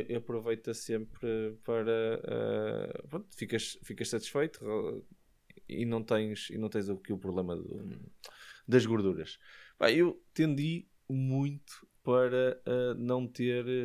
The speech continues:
ah, as batatas fritas e essas coisas todas, porque isso, epá,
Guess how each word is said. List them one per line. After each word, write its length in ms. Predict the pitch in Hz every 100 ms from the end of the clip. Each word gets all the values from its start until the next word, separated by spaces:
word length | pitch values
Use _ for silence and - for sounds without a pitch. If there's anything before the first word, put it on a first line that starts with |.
| 117
ah, 760 | - 117 117 113 113 110 107 -
as 100 | 104
batatas 340 | 110 104 -
fritas 580 | - 110 117 113 113 101
e 40 | 104
essas 180 | - -
coisas 220 | 101 95
todas, 180 | 101 101
porque 220 | - 143
isso, 260 | 151 - - - - - - - -
epá, 320 | 120 92